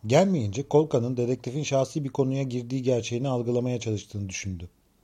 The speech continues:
"Europol'den kapılı dışarı edildikten sonra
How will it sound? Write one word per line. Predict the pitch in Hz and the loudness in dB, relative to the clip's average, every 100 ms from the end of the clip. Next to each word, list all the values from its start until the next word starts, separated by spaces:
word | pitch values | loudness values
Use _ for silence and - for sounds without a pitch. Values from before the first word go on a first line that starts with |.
| _ _ _ - _ - | _ _ _ -20 _ -2
"Europol'den | 113 156 185 185 175 175 | 4 4 4 0 0 -4
kapılı | 180 143 160 156 | -4 -4 -4 -4
dışarı | 127 139 139 | -2 -2 0
edildikten | 135 127 123 123 147 147 | -2 -4 -6 -4 -2 -2
sonra | - 107 101 | -4 -4 -4